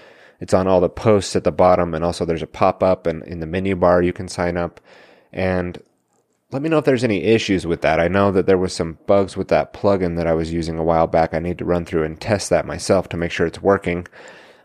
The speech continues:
But also, uh, again, what we're going to be getting into here is context for this episode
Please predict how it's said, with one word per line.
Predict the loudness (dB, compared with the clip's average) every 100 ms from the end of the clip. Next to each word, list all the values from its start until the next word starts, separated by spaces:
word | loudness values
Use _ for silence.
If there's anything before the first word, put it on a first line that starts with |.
| _
But | 2 4
also, | 2 4 4 4 4 0 -10 _ -4
uh, | -4 -4 -6
again, | 0 0 0 -6
what | -2 0
we're | 2
going | 0 0
to |
be | -2
getting | 0 0 2
into | -2 -2 -4 -2
here | 2 2 2 -2 -14 _ _ _ _
is | -2 -2
context | -2 -2 -2 2 2 0 -10
for | -4 0
this | 2 2 0
episode | -4 -4 0 4 4 2